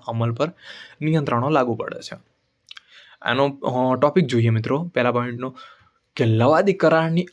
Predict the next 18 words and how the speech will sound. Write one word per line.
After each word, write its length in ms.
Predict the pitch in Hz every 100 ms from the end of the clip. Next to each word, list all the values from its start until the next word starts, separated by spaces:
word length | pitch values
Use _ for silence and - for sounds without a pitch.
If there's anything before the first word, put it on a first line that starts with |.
| -
અમલશીલતા 840 | 139 135 147 180 185 151 135 131
પર 160 | 123 101
અસર. 340 | 104 107 - - _
તો 80 | -
જો 180 | 120 139
પક્ષકાર 460 | - 143 - 175 170
નાદાર 400 | 147 131 175 170
જાહેર 300 | 143 113 110
થાય 220 | 110 117
તો 200 | 117 123
લવાદી 460 | 113 113 139 156
કરાર 300 | 156 135 135
પર 200 | 131 139
સીધી 320 | 135 120 117 131
અસર 280 | 113 117
થઈ 160 | 113 104
શકે 320 | - - -
છે. 200 | - -